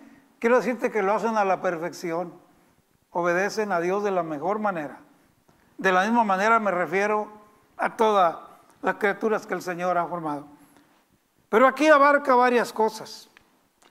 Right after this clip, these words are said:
Lluvia de los cielos, si yo cerrare, si mandare la langosta, note bien, para que consuma la tierra,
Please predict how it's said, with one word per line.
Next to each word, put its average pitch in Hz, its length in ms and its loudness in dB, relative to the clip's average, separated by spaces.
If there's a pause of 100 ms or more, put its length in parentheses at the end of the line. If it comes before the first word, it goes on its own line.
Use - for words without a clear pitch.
(120)
Lluvia 285 360 6
de 247 100 6
los 214 160 0
cielos, 185 560 -2 (340)
si 185 140 -6
yo 208 140 4
cerrare, 202 500 2 (800)
si 240 160 0
mandare 240 340 4
la 254 140 4
langosta, 196 760 0 (460)
note 208 280 -2
bien, 208 360 0
para 254 400 0
que 175 100 -6
consuma 202 460 -2
la 220 120 0
tierra, 175 360 -4